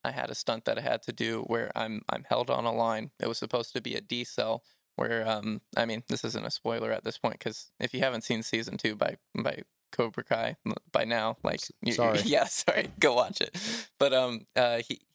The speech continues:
Speaker 1: he gets, uh, knocked over the rail by Robbie, and then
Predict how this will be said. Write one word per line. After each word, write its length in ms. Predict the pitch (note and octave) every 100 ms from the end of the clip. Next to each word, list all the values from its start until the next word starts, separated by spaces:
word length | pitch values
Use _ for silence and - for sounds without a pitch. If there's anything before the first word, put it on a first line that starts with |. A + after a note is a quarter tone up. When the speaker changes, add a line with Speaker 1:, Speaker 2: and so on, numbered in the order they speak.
| -
Speaker 1:
he 120 | A#2
gets, 340 | A#2 A2 - -
uh, 160 | A2 A2+
knocked 300 | A#2+ A#2 A#2+
over 280 | A2 A2+ A2+ -
the 80 |
rail 260 | A2+ A#2 A2+
by 140 | A#2 -
Robbie, 480 | A#2 B2 A2+ G#2+ A#2 - _ -
and 180 | A#2+ A2
then 300 | A2+ G#2+ A2